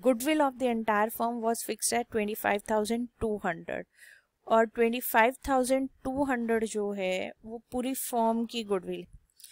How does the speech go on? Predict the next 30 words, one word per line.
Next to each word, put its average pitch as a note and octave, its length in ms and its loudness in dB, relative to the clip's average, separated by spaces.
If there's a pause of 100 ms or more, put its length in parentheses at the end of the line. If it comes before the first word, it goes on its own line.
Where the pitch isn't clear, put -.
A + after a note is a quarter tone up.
(500)
तो C4 200 4
ट्वेंटी A#3 340 2
फाइव A#3+ 340 2 (120)
थाउजेंड A3+ 360 0 (100)
टू A#3 160 2
हंड्रेड G#3+ 300 2
जो G3+ 160 2
है G#3 160 2
वो B3 240 -4
पूरी A3 220 2
फर्म G#3+ 460 2
की G#3 180 -2 (100)
गुडविल E3+ 340 2
है। F3 140 -2
उसमें B3 500 -2
बी G#3 160 0 (100)
का B3 140 8 (100)
शेयर A3+ 240 4
कितना G#3+ 460 -2
है? A#3+ 200 -2 (880)
थ्री B3+ 260 2
बाय A#3 360 8 (320)
नाइन। G#3 340 -8 (520)
तो G#3+ 100 -4
ट्वेंटी G#3+ 360 -2
फाइव A#3 300 8
थाउजेंड B3+ 460 2
टू A#3 160 4
हंड्रेड G#3+ 300 0
का A#3+ 200 0